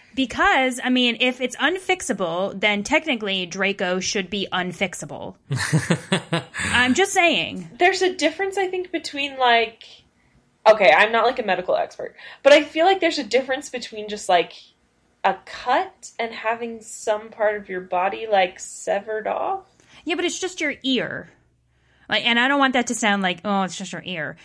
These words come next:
Speaker 1: But, like, there's no major arteries.
Speaker 3: Well,
Speaker 1: in your ear.
Speaker 3: but there's, like,
Speaker 1: There's, it's not like it's your arm or your
Speaker 3: Yeah.
Speaker 1: finger or,
Speaker 3: But there,
Speaker 1: you know.
Speaker 3: aren't there, like, really,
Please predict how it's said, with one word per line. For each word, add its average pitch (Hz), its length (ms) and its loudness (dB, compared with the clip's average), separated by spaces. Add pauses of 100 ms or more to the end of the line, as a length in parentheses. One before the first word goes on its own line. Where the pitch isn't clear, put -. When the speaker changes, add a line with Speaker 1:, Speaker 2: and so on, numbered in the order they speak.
(120)
Speaker 1:
But, 233 100 -6
like, 233 200 0
there's 262 220 2
no 269 300 4
major 220 360 2
arteries. 170 760 -4 (240)
Speaker 3:
Well, 392 300 4
Speaker 1:
in 359 60 6
your 349 140 0
ear. 165 440 -8 (100)
Speaker 3:
but 320 120 -2
there's, 381 240 4
like, 302 200 8
Speaker 1:
There's, 196 300 0
it's 220 180 -4
not 302 200 4
like 311 160 4
it's 254 120 -2
your 220 220 2
arm 185 440 4
or 175 100 -2
your 175 200 -2
Speaker 3:
Yeah. 196 320 10
Speaker 1:
finger 151 160 -4
or, 160 420 -10 (360)
Speaker 3:
But 330 160 6
there, 349 180 6
Speaker 1:
you - 60 -2
know. - 60 6
Speaker 3:
aren't 302 140 6
there, 392 140 0
like, 359 220 0
really, 254 600 -10